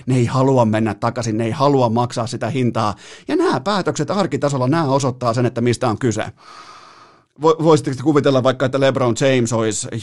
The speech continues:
<laughs> va-, vatsa täynnä, että no minäpä nyt lähden pyörimään pitkin kavereitten ko-, ho-, hotellihuoneita tai jotain vastaavaa. Sidney Crosby, ää, a-,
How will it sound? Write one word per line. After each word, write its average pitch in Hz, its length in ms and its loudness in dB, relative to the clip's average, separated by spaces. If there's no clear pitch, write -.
<laughs> 147 400 -2
va-, - 240 -2
vatsa 151 280 0
täynnä, 131 480 0
että 113 260 -2
no 190 100 4
minäpä 196 340 2
nyt 151 140 2
lähden 139 200 2
pyörimään 127 420 2
pitkin 127 280 0
kavereitten 120 560 2
ko-, 123 220 0
ho-, 127 220 -2
hotellihuoneita 113 760 0
tai 113 140 -2
jotain 117 260 0
vastaavaa. 110 460 -2
Sidney 123 260 0
Crosby, 113 560 -2
ää, 113 480 0
a-, 82 260 -4